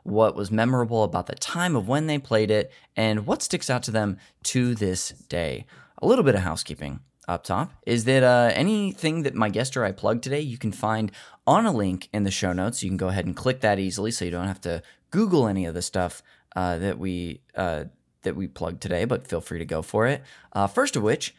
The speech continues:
uh, is we're on social media. You can find us on Instagram, uh, Twitter, and then, uh, as of the other day, Blue Sky.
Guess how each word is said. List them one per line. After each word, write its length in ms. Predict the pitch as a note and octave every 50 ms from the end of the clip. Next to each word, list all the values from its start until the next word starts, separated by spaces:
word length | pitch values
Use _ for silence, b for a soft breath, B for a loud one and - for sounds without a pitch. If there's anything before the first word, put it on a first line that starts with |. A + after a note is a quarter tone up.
| b b b
uh, 260 | - B2+ C3 C3 B2 -
is 180 | C#3 C#3 B2+ B2+
we're 160 | F3 A3 B3
on 120 | A3+ G#3+
social 340 | G#3 - G#3 G#3 G#3 - G#3
media. 440 | G#3+ A#3+ A#3 A3+ F#3+ A2 - - b b b b
You 80 | - D#3
can 120 | E3 E3
find 220 | C#3 E3 D#3+ D#3+
us 140 | D#3+ - -
on 140 | B2 A2+ -
Instagram, 720 | - C3+ F3 E3+ - - C3+ C3+ C#3 C#3 C3+ C3+ C3 C3 C3 B B B B B
uh, 300 | - A#2+ A#2 A2+ A2 G#2
Twitter, 600 | - - - - B2 B2 A2+ A#2+ A#2+ A#2 A#2 A2+ b b b b -
and 200 | - A#2 B2 A#2+
then, 360 | B2 B2 B2 A#2+ A#2+ A2+ - -
uh, 200 | - B2 B2+ B2 -
as 200 | D#3 E3 C#3+ A#2
of 140 | G#2+ F2+ F2
the 100 | A2+ A#2+
other 200 | C3+ C#3 B2+ G#2
day, 300 | - A#2+ C#3 C#3 A2+ G#2+
Blue 340 | G2+ - A#2 B2+ D3+ A3 B3+
Sky. 480 | - - - E3 F2 G1+ G1+ - -